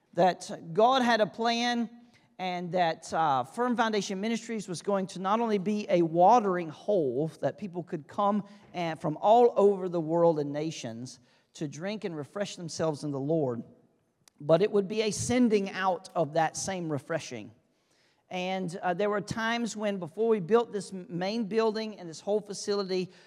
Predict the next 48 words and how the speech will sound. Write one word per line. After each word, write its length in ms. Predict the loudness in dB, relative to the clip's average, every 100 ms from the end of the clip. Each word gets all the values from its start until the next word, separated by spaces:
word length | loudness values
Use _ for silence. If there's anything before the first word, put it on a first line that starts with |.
| _ -2
whether 320 | 2 2 2
there 160 | 0
were, 140 | 0 -2 -6
you 220 | -14 -6 -2
know, 80 |
should 240 | -2 -2 -2
we 80 | -2
sell 480 | -4 -2 2 4
the 120 | 4 2
land 420 | 0 0 -2 -2 -2
that 120 | 0
we 160 | -2 0 4
owned? 440 | 4 4 0 -2 -4 -10 -18
And 100 | -18
a 40 |
prophet 440 | -8 0 0 -2 -10
came 280 | -6 -6
from 180 | -6 -8
the 80 | -8
U 200 | -6 -8
K 440 | -4 0 2 2
and, 160 | -2 -4 -12 _ -10
and 240 | -8 -6
we 120 | -6
brought 340 | 0 4 4 4
him 100 | -2
out 260 | 0 0
and 80 | 0
just 160 | -4 -4
said, 140 | -4
"Will 100 | -2
you 80 | -4
pray 300 | -4 0 0
with 220 | 0 0
us?" 300 | 0 0 0
And, 180 | -6 -8 -8
and 180 | -10
at 260 | -10 -8 -10
the 80 | -8
end 180 | -6 -2
of 120 | 4
our 180 | 4 4
week 280 | 0 -2 -8
of 180 | -14
praying 320 | -8 -4 -4 -6
with 140 | -2
that 240 | 2 2 2
guy, 300 | 4 4